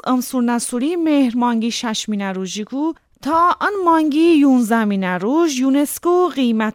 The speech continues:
دو کسون محصول توریخی منظره و سغانده خطو به گیلان استان داخل ببن.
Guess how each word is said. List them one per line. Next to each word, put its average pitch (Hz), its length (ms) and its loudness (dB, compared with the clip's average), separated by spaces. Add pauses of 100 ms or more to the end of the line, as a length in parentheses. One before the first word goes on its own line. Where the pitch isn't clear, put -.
دو 202 220 -2 (100)
کسون 254 560 -2 (200)
محصول 330 580 2 (300)
توریخی 370 800 2
منظره 277 560 4
و 330 100 2
سغانده 240 720 2
خطو 285 420 -4
به 233 180 -2
گیلان 220 540 -2
استان 202 520 -8
داخل 175 380 -8
ببن. 170 380 -8